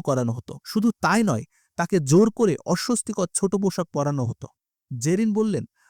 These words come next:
"আমি প্রতিবাদ করলে পরিচালক সব দোষ চাপিয়ে দেন প্রযোজকের উপর।" গত কয়েক সপ্তাহ ধরে Facebook, Instagram খুললে একটি গানই শোনা যাচ্ছিল,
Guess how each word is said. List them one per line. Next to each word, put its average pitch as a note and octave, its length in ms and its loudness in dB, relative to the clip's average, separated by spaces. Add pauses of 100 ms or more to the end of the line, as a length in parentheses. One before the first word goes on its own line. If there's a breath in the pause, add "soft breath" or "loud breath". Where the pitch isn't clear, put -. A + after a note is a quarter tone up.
(120)
"আমি G#3+ 180 0 (140)
প্রতিবাদ A#3+ 460 2
করলে A#3+ 240 2
পরিচালক G#3 580 0
সব G3 180 -2
দোষ F#3 240 -2
চাপিয়ে F3 340 0
দেন D#3+ 180 0
প্রযোজকের D#3 560 2
উপর।" - 220 -6 (500)
গত C#3 260 -2 (160)
কয়েক F#3 300 2
সপ্তাহ A#3 260 0
ধরে A3 180 4
Facebook, F#3+ 460 4
Instagram E3+ 500 2
খুললে E3+ 300 2 (140)
একটি A3 340 0 (100)
গানই F3 340 2
শোনা B2+ 240 0
যাচ্ছিল, A2 320 -4